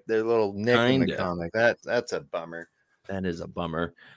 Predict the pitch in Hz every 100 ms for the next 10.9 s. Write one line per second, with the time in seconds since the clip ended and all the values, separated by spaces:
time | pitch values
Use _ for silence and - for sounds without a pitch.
0 | _ _ - _ - 120 117 113 92 -
1 | 139 139 143 139 139 123 131 131 131 117
2 | 87 73 55 - _ 101 98 92 92 98
3 | 90 85 85 - 82 64 - - - _
4 | - _ 143 123 76 - - - 127 123
5 | 135 131 120 - - 123 - 101 - 95
6 | 80 76 76 - - _ _ _ - 90
7 | - 87 82 - 98 73 85 - 90 -
8 | 95 95 87 95 85 - - - - -
9 | 147 135 127 160 175 147 113 95 104 110
10 | 95 87 104 90 87 87 87 87 87